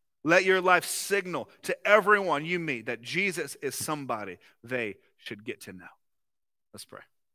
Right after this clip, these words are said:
Father, in your goodness and kindness, you have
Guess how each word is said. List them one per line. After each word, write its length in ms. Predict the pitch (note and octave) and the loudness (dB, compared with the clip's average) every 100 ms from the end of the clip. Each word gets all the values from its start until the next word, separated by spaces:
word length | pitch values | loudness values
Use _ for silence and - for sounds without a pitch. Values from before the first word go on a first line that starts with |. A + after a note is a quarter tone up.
| _ _ _ _ _ _ _ - | _ _ _ _ _ _ _ -4
Father, 280 | C3+ C3+ C3 | -2 0 -4
in 100 | B2+ | -6
your 100 | B2+ | -4
goodness 400 | C3+ C#3+ C3 C3+ | -2 -2 -2 -8
and 120 | B2 | -8
kindness, 560 | D3 C#3 B2 A#2+ - | -2 -2 -2 -8 -10
you 200 | B2+ C3 | -10 -10
have 360 | B2+ B2+ A#2 - | -6 -4 -4 -6